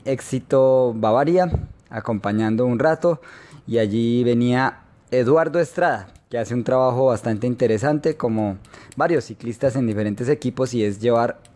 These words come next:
la hidratación para sus compañeros. Luego de varios kilómetros se hizo la fuga del día, con doce pedalistas, mayoría del Tolima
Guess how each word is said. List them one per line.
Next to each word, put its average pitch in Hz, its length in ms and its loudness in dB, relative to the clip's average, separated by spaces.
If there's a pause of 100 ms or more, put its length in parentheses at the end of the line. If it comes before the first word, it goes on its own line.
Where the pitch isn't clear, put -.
la 131 600 0
hidratación 131 720 0
para 123 220 -2
sus 131 200 -4
compañeros. 160 520 0 (640)
Luego 165 160 4
de 202 60 4
varios 175 240 2
kilómetros 156 500 -2
se 135 100 0
hizo 127 180 0
la 143 120 2
fuga 120 300 0
del 123 260 2
día, 165 440 2
con 117 280 -10
doce 180 360 2
pedalistas, 147 1160 -2 (320)
mayoría 120 560 2
del 143 180 2
Tolima 151 600 0